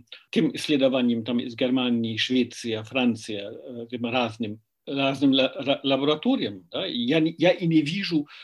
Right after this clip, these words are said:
причины, почему немецкое правительство, которое на самом деле очень, очень осторожно все время в, в сторону России, почему она должна была вот именно на этом месте так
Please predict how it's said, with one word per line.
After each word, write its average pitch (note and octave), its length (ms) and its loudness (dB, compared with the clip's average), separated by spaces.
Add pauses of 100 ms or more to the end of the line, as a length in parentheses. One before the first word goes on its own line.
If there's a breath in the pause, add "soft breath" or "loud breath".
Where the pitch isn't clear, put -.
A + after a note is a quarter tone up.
(220 loud breath)
причины, F#3+ 440 -2
почему D3 360 -2
немецкое E3 500 2
правительство, D3 640 -2
которое D#3 420 0
на C3+ 120 2
самом F#3+ 340 -2
деле D3+ 240 -4
очень, D#3+ 640 0
очень C#3+ 580 0 (1000 loud breath)
осторожно E3+ 800 6
все - 260 2
время A#2+ 420 2
в, - 360 -16
в - 20 -8
сторону B2 540 2
России, E3+ 500 -2
почему D#3+ 440 0
она D3+ 180 2
должна C3+ 460 2
была C3+ 260 2
вот B2+ 180 -2
именно D3 320 4
на C3+ 80 4
этом D#3+ 440 4
месте C3+ 480 2
так - 520 -6